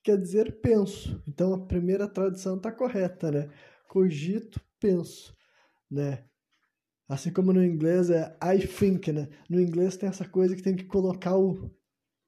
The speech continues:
né, o, acho que seria o pronome, né? Não sei se o I é identificado como pronome ou sujeito, <laughs> não sei, né? Mas tu tem que botar esse I think, né? Eu penso, mas é tudo a mesma conotação, pelo menos, né? Cogito,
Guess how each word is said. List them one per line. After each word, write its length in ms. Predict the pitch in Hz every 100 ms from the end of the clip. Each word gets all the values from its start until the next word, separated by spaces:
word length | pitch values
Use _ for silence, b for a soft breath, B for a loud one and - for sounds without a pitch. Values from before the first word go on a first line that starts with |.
| -
né, 200 | 165 175
o, 360 | 165 151 143 - _ _ _ _ _ _ _ _ _ _ _ _ -
acho 140 | -
que 80 | -
seria 260 | - 202 202
o 40 |
pronome, 640 | 196 185 165 160 247 320 160
né? 240 | 165 185
Não 100 | 180
sei 140 | 180 208
se 440 | - 202 180 - _ _ _ -
o 200 | 170 -
I 540 | 160 160 180 180 - _ _
é 100 | 175
identificado 560 | 170 170 165 - 170 160
como 200 | 175 170
pronome 400 | 175 165 165 165
ou 120 | 156
sujeito, 800 | 143 - 165 143 139 180 220 - b b b b
<laughs> 720 | - 160 - - - _ -
não 260 | 175 170 208
sei, 300 | - 165 147 B B -
né? 240 | 170 160 160 b b b _
Mas 460 | 170 170 170 160 -
tu 140 | -
tem 160 | - 185
que 120 | 185
botar 240 | 170 185 190
esse 200 | 180 185
I 300 | - 185 190
think, 400 | - 185 160 151
né? 160 | 147 175
Eu 240 | 190 196
penso, 420 | 233 214 247 -
mas 160 | 240 254
é 80 | 277
tudo 240 | - 262
a 40 |
mesma 320 | 285 277 269 285
conotação, 680 | 311 277 285 294 - 233
pelo 200 | 220 208
menos, 260 | 185 180 165
né? 100 | 160
Cogito, 580 | - 220 190 202 240